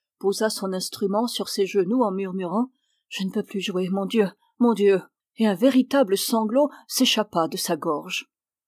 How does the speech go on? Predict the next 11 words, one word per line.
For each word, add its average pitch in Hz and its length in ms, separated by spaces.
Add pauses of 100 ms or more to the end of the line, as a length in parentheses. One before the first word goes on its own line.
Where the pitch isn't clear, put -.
(180)
En 185 120
ce - 200
moment, 185 380 (240)
et 180 100
par - 180
cette 185 220
même 220 260
allée 214 360
longue 208 400
et 170 60
sombre, 220 560